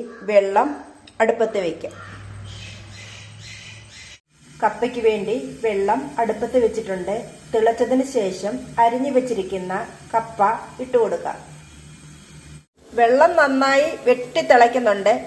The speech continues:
ഇതിലേക്ക് കപ്പ ഇട്ട് കൊടുക്കാം. അരയ്ക്കാൻ ആവശ്യമായ സാധനങ്ങൾ: കാന്താരി, നല്ല ജീരകം, കറിവേപ്പില, വെളുത്തുള്ളി, ചുവന്നുള്ളി, മഞ്ഞൾപ്പൊടി,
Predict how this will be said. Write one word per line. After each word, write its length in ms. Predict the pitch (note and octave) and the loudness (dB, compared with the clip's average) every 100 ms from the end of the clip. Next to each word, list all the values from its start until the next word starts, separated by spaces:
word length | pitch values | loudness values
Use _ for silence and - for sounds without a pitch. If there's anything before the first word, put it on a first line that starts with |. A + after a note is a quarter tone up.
| - | -2
ഇതിലേക്ക് 460 | C4 C4 A3 A#3+ C#4+ C#4+ - | 2 4 4 2 0 -2 2
കപ്പ 260 | C4 - - C#4 | 2 4 4 4
ഇട്ട് 160 | C4 A#3+ | 6 4
കൊടുക്കാം. 360 | A3 - - - - - - - - - - - - - - - - - - - - - - - - - - - - - - _ _ - A#3+ | 4 2 -4 -6 -10 -14 -14 -10 -10 -12 -20 -20 -18 -18 -18 -14 -8 -6 -8 -12 -20 -20 -20 -20 -20 -20 -20 -20 -20 -20 -20 _ _ -2 0
അരയ്ക്കാൻ 400 | C#4 C4+ D#4 D4 | 0 2 2 4
ആവശ്യമായ 480 | A3 G#3 A3+ G3+ F#3+ F#3+ | 2 2 -2 0 0 0
സാധനങ്ങൾ: 480 | G3 E3+ F3 E3+ E3 - - - - - _ - - - - - - | 0 0 0 -2 -4 -10 -20 -20 -20 -20 _ -20 -20 -20 -20 -4 6
കാന്താരി, 580 | A#3+ A3+ A3 F#3+ F#3 B3+ - - - - G#3+ | 6 6 4 2 0 -6 -8 -20 -20 -16 4
നല്ല 220 | A3+ A#3 C4 B3 | 4 6 2 2
ജീരകം, 420 | G#3 F3 F3 B3+ - - - - | 0 0 -2 -4 -8 -20 -20 4
കറിവേപ്പില, 600 | A3+ A#3 B3 A#3+ F3 E3 G#3 - - - - - _ _ _ _ - - | 4 6 4 4 0 -2 -2 -4 -18 -20 -20 -20 _ _ _ _ -20 4
വെളുത്തുള്ളി, 600 | A#3 A#3+ A#3+ B3 F3 F#3 A#3 - - - _ - | 6 6 6 4 4 -4 -6 -12 -20 -20 _ -6
ചുവന്നുള്ളി, 640 | A#3+ A#3 C4 A#3+ F3 F3+ A3 - - - - G#3 | 2 4 4 2 0 -4 -6 -8 -20 -20 -6 -2
മഞ്ഞൾപ്പൊടി, 680 | A3 B3 B3+ - E3+ F#3+ | 2 2 2 2 0 0